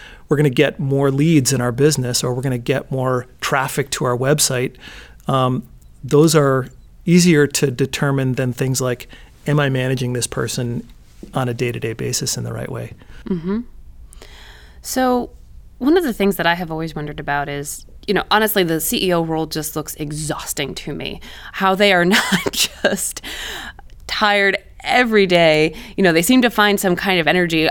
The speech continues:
Speaker 2: I, I mean, are you, do you see that with C E Os, or do they just have more energy than the rest of us?
Speaker 1: Um, I would say both are true. We do see, we do see fatigue with C E Os, only in private moments.
Speaker 2: Mm.
Speaker 1: Um,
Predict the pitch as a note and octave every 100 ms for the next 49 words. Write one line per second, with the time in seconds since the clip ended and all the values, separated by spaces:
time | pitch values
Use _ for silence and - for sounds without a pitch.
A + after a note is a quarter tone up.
0 | - - - - G3+ F#3+ - E3 F3 -
1 | - A3 A3 - C#4 E4+ F#4 F#4 F#4 -
2 | F4+ E4+ E4 F#4+ D4 F3+ F3 G3+ G#3+ -
3 | G3+ F#3 E3+ D#3+ E3 D3+ D3+ C#3+ C#3+ C#3+
4 | - - - F3 - - - - - -
5 | - - - - - - D#3 C#3+ C3 -
6 | - - - - - - - E3+ F3 -
7 | D#3 C#3+ C3 C#3 B2+ C3 A#2 - - -
8 | C#3+ C3+ D3+ - E3+ D3+ C#3 C3+ - -
9 | - C3 A2+ C#3 D3 E3 D3 E3+ - C#3
10 | C3 D3 C#3+ - D3+ D3+ D3 E3 F3 G4+
11 | - - C#3 D3 D3+ D3 C3+ C3 C3 B2
12 | C#3+ - - - - - E3+ E3 B2+ B2+
13 | B2 B2 D3+